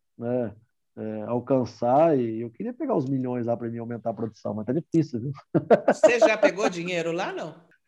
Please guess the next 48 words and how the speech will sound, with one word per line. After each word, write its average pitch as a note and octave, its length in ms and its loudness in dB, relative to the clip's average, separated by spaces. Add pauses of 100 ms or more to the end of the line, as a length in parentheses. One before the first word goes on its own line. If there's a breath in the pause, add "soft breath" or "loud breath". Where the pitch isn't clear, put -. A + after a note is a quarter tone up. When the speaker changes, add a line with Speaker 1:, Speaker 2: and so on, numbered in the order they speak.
(200)
Speaker 1:
Do C3+ 80 2
Plano C3+ 220 8
Safra, D3+ 400 8
não. A#2 480 -2
A C#3+ 40 -2
gente D3+ 140 -4
Speaker 2:
Ah. - 40 -6
Speaker 1:
não A#3+ 80 -6
consegue, A#3 480 0
porque B2 400 0
o A#2 60 -2
cara D#3 160 8
vai E3 100 10
avaliar D#3 340 10
a C#3+ 40 8
piscicultura D3 680 2
lá, C#3 180 8
ele F3 120 2
avalia G3+ 420 2
um F#3 60 -2
monte D#3+ 220 -4
de D3+ 60 -2
buraco C3+ 500 -2
lá C3 360 -6
e A#2+ 360 -12
a A#2 40 -14
gente A2 100 -20
acaba A#2 240 -6
não A#2 120 -6
tendo A2+ 180 -6
garantia A2+ 400 -6
real. A2+ 360 0 (460 soft breath)
Ele A#2+ 120 0
vai C3+ 100 8
lá D3 80 10
no D3 100 4
tabuado, C#3+ 460 8
nós F3 80 2
temos F3+ 240 0
dois D#3+ 180 6
alqueires D3 360 2
de C#3 80 0
terra D#3 400 0
e A3 120 -4
a G#3+ 40 -6
estrutura G3+ 420 -6
dentro D3+ 220 -2
do A#2 160 -10